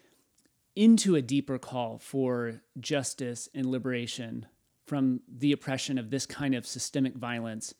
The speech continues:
which is done alongside the trappings of Christmas, right? It's not creating, um, more othering. It's not creating,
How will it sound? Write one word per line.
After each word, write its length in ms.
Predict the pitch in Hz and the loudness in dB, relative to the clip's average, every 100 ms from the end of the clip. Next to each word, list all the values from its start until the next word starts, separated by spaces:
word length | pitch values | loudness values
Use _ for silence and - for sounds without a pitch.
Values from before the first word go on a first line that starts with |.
| _ _ _ _ - | _ _ _ _ -2
which 220 | 147 160 | 0 2
is 160 | 139 | 0
done 260 | 113 139 135 | 2 2 2
alongside 640 | 127 127 123 120 127 113 | 2 0 -2 -2 -4 -6
the 40 | 110 | -8
trappings 460 | - 113 123 120 | -8 -10 -8 -10
of 140 | 117 - | -10 -10
Christmas, 600 | 120 - - 120 - - _ _ _ _ _ _ _ _ _ _ 147 | -10 -10 -12 -14 -16 -18 _ _ _ _ _ _ _ _ _ _ 0
right? 160 | 156 | 2
It's 180 | 170 - | 2 2
not 200 | 170 180 | 0 2
creating, 420 | 170 160 143 135 - - _ _ | 2 4 4 2 0 -18 _ _
um, 460 | 139 127 120 110 113 _ _ | -4 -4 -4 -6 -12 _ _
more 560 | 147 151 151 143 139 135 | 2 4 6 4 2 0
othering. 460 | 143 143 143 139 139 | -2 0 2 2 0
It's 140 | - | -2
not 160 | 147 131 - _ | -4 -4 -10 _
creating, 460 | - 147 131 127 | -2 0 2 0